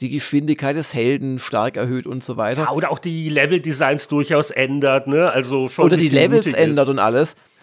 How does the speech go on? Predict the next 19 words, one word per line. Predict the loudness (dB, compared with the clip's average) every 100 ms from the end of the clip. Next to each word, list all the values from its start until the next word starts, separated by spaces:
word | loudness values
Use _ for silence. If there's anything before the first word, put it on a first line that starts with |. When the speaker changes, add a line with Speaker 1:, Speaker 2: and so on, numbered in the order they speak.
| _ _
Speaker 1:
Und | -4 0
da | 0 2
ist | -2 -4
System | -8 -10 -14 -12
Shock | -6 -4 -4 -6
also | -6 -6
sehr | -8 -10 -6 -4 -2 -2 -2 -4
nah | -4 -4 -4
am | -6 -6
Original | -6 -6 -6 -4 -4 -2
in | -4
vielen | -6 -6 -6 -6
Punkten, | -2 -2 -2 -8 _ -10 -10 -14 _ _ -20 _
aber | -4 -2 -2 -2 -2 -2 -6
ist | -8 -8 -12 -14
grafisch | -8 -4 -2 -4 -6 -8 -12
derart, | -8 -4 -4 -4 -4 -6 -8 -20 -10
äh, | -8 -6 -8
grundlegend, | -4 -4 -4 -6 -2 -2 -2 -10 -12 -12